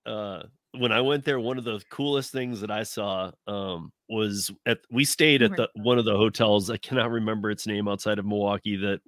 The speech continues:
Speaker 1: was where Jeffrey Dahmer used to stay, and it's been revamped.
Speaker 2: Oh, that's great.
Speaker 1: And it,
Speaker 2: <laughs>
Speaker 1: it, no, I mean, but it's still one of those, like, you p-,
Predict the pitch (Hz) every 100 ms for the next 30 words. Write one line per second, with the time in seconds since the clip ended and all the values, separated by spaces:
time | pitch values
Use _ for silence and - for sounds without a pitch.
0 | _ 117 107 107 101 92 101 104 98 95
1 | 95 101 87 104 110 98 90 - 92 -
2 | 87 90 - 147 160 151 107 101 101 117
3 | - - _ _ 330 277 196 - _ 135
4 | _ - 220 131 123 123 110 339 - 247
5 | 151 165 180 160 156 160 139 139 131 -
6 | 160 160 160 139 127 110 127 - 123 107